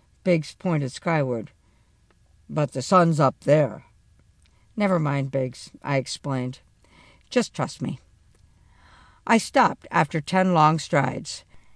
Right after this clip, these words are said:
"Then head for the center of the earth," Mila instructed.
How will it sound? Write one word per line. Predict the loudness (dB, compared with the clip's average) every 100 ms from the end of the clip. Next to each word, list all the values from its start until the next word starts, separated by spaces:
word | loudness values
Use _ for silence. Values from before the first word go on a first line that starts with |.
| -20 _ _ _
"Then | -2 -2 0
head | 2 0 0
for | -6 -6
the | -4
center | -2 0 0
of |
the | 0 0
earth," | 2 2 0 _ _ -2
Mila | 2 2 0
instructed. | -4 -4 -6 -6 -10 -10